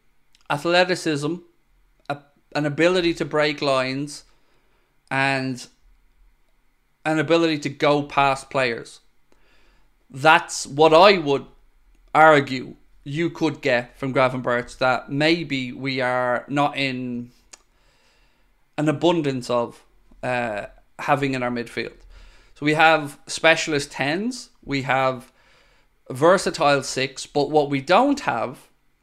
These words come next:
outside of Szoboszlai, who's a more advanced midfielder, is that six-foot-plus athletic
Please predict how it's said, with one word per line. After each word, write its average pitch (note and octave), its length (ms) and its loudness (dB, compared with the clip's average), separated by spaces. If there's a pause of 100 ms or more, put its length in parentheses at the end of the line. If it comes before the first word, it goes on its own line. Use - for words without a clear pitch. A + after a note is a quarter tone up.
(120)
outside D#3+ 460 2
of C3+ 80 -8
Szoboszlai, B2+ 800 -2
who's C3 220 -6
a C#3 40 -2
more C#3 260 0
advanced C#3 480 -4
midfielder, A#2+ 580 -8 (600)
is D3+ 180 0
that F#3 220 4
six-foot-plus - 1160 -2 (880)
athletic D3+ 800 2